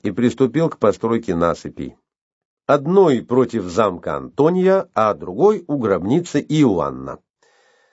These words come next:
С этого последнего пункта он думал завоевать верхний город, а с первого — храм, ибо без храма и обладание городом нельзя было считать обеспеченным.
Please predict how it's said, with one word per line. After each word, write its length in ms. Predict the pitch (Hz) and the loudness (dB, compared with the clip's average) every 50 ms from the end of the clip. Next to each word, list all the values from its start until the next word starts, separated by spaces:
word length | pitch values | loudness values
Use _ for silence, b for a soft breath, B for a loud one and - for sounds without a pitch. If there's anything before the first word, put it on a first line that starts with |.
| _ _ _ _ | _ _ _ _
С 140 | _ - - | _ -2 2
этого 380 | 170 208 196 - 185 160 165 156 | 2 2 2 0 0 2 2 2
последнего 800 | - - 135 120 - 135 143 151 156 143 131 131 123 107 104 | 2 0 0 0 0 -2 0 2 2 2 4 2 4 2 2
пункта 640 | 98 - _ 147 156 151 143 - - - 143 135 131 - | 0 -2 _ 0 0 0 0 -2 0 2 2 2 2 0
он 260 | - 120 127 120 104 | 0 -2 -2 0 0
думал 300 | 104 139 135 135 127 113 | 0 0 2 2 2 2
завоевать 600 | 95 82 107 104 104 107 104 104 110 120 110 - | 0 -2 -2 0 0 0 2 2 2 0 0 -2
верхний 500 | 104 101 107 117 107 90 - - 101 101 | -4 -2 0 0 0 0 -2 -4 -4 -4
город, 600 | 95 98 104 110 104 95 82 78 - - - _ _ _ | -4 -2 0 2 2 2 0 -2 -6 -14 -20 _ _ _
а 360 | - 71 67 67 65 62 58 | -4 -2 -2 -2 -2 -4 -6
с 140 | - - - | -8 -12 -20
первого — 540 | _ _ 151 180 180 170 160 156 147 143 131 | _ _ 0 2 2 2 2 0 0 -2 -4
храм, 600 | - - - 104 110 110 101 92 90 80 76 78 _ _ _ _ | -4 -2 0 2 2 2 2 0 -2 -6 -12 -14 _ _ _ _
ибо 220 | 104 101 101 104 | -6 -4 -4 -4
без 220 | 95 98 90 80 | -2 -2 -4 -6
храма 640 | - - 90 82 82 82 85 98 120 139 147 139 - - | -4 -4 0 2 2 2 0 0 -2 -2 -4 -4 -6 -8
и 120 | 92 90 | -6 -2
обладание 600 | 87 85 76 80 85 82 73 95 98 95 92 95 95 | -2 -2 -2 -2 -4 -2 0 0 0 0 0 -2 -2
городом 560 | 98 107 131 147 139 127 104 92 95 87 87 | 0 0 0 2 2 0 0 0 -2 -2 -2
нельзя 340 | 87 82 78 73 82 90 80 | -4 -6 -6 -4 -2 -2 -2
было 220 | 71 82 80 73 | -2 -4 -6 -6
считать 460 | 69 - - 80 76 - 80 73 - | -8 -10 -12 -12 -6 -4 -4 -4 -2
обеспеченным. 840 | 80 78 78 87 80 - _ - 76 - - - 65 64 62 57 | -6 -6 -6 -8 -8 -8 _ -8 -8 -8 -8 -10 -8 -8 -10 -10